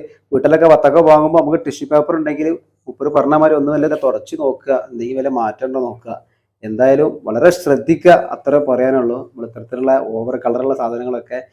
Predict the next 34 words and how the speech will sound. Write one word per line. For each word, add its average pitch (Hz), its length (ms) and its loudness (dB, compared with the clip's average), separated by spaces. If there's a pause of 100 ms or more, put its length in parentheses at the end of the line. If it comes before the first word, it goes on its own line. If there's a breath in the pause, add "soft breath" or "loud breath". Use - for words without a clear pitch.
(260 soft breath)
എല്ലാത്തിലും, 135 420 4
നമ്മളെ 147 220 -2
ഫുഡിൽ 131 220 2
എല്ലാത്തിലും 151 500 2
നമുക്കൊരു 143 280 -2
മീഡിയം 127 480 -2 (300)
പാടുള്ളൂ, 117 380 -4
ഒന്നിലും 113 220 -6
ഓവർ 117 180 -4
ആവാൻ 120 140 -6
പാടില്ല. 110 560 -12
എന്തായാലും 156 360 4
ഇത്തരത്തിലുള്ള 147 460 0
ചെറിയ 139 180 0
ചെറിയ 151 220 2
വീഡിയോകളൊക്കെ 135 520 2
ആയിട്ട് 127 160 0
നമ്മൾ 123 200 -6
ഓരോ 135 360 2
ദിവസവും 147 540 -6 (540)
എന്തെങ്കിലുമൊക്കെ 165 380 -2
ഒരു 156 60 2
വീഡിയോ 139 260 0
ആയിട്ട് 151 80 -2
നിങ്ങളെ 135 180 -4
മുന്നിലേക്ക് 120 340 -4
വരുന്നുണ്ട്. 117 460 -4
നിങ്ങളൊക്കെ 123 360 -12
എന്ത് 120 120 -12
ചെയ്യുക, 117 140 -8
നമ്മളൊക്കെ 117 240 -18
ഒന്ന് 120 120 -12
സപ്പോർട്ട് 117 400 -16
ചെയ്യുക. 110 340 -14